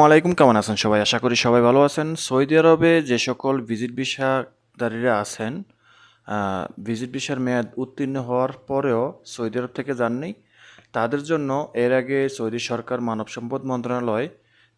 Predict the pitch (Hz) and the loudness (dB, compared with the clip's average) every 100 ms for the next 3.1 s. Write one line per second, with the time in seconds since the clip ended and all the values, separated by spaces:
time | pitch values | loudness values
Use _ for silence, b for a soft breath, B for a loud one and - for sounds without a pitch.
0 | - 165 160 160 165 160 165 160 - - | -4 -2 -2 -6 -4 -2 -2 -4 -10 -10
1 | 127 - 123 135 - - _ 135 139 143 | -10 -4 -2 -2 -4 -16 _ -2 -2 -2
2 | 143 147 147 147 - 113 113 120 139 131 | -4 -4 -2 -4 -8 -8 -6 -4 -6 -8
3 | 147 | -10